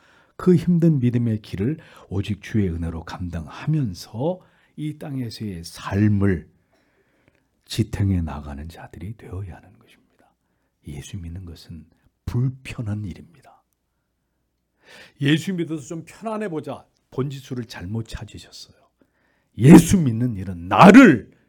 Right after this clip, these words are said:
끊임없이 불편하게 만드는 일입니다.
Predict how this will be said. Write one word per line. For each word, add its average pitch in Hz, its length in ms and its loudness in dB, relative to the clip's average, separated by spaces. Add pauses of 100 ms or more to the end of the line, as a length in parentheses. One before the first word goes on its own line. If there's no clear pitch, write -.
(140)
끊임없이 202 800 4 (420)
불편하게 196 680 4
만드는 95 500 -10
일입니다. - 440 -20